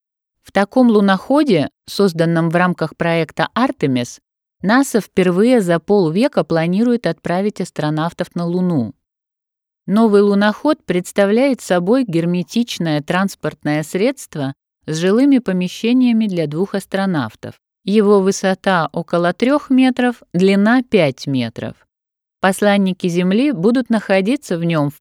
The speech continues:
полной безопасности. Как утверждают в наса, луноход может двигаться со скоростью до десяти километров в час и перемещаться по каменистой поверхности.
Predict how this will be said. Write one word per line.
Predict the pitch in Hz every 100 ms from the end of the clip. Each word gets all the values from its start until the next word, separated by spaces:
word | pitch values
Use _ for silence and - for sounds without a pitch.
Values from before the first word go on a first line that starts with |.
| -
полной | 196 233 226
безопасности. | 196 190 185 180 143 127 - 117 - - 113 - _ _ _ _ _ -
Как | 185 196
утверждают | 185 180 175 180 175 175
в | 160
наса, | 190 277 - 139 135 _ _ _ _
луноход | 170 190 202 202 311 277
может | 214 233 202
двигаться | 165 196 233 262 - 214
со | - 156
скоростью | - 202 233 247 -
до | 165 156
десяти | 226 226 175 - 202
километров | - 175 160 143 156 175 170
в | -
час | 135 113 101 - _ _ _ _
и | 165
перемещаться | 156 160 156 151 - 233 - 151
по | -
каменистой | 143 151 156 156 170 - 185
поверхности. | - 165 127 104 - - 107 - -